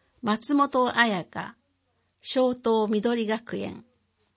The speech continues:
松本夏樹、松濤緑学園。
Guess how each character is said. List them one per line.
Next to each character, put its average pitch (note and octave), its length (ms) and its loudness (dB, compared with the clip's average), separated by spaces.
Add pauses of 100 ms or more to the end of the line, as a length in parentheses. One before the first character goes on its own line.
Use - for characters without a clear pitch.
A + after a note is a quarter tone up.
(400)
松 A3 360 -2
本 B3+ 320 0
夏 A3+ 380 -4
樹、 G#3 300 -6 (560)
松 A3+ 300 0
濤 G#3+ 420 -2
緑 G#3 380 0
学 G3 300 -8
園。 - 280 -12